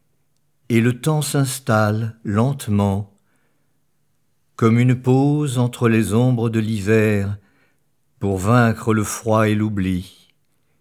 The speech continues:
Les objets s'éveillent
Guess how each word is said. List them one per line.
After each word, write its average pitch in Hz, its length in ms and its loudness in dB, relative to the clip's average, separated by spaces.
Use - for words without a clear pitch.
Les 92 280 -6
objets 110 500 0
s'éveillent 123 680 -4